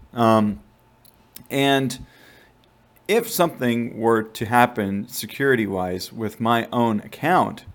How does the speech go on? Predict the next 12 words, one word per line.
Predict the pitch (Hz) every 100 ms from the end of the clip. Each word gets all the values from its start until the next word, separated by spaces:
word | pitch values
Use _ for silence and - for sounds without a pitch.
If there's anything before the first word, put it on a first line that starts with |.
| _
then | 110 139 127 110
that | 117 117
could | 107 -
certainly | - 120 - 104 98
cause | 104 92
a | 90
problem | 110 104 90 80 -
with | 104 -
my | 90
Facebook | - 98 92 - 90 -
business | 107 92 87 -
page, | - 120 98 -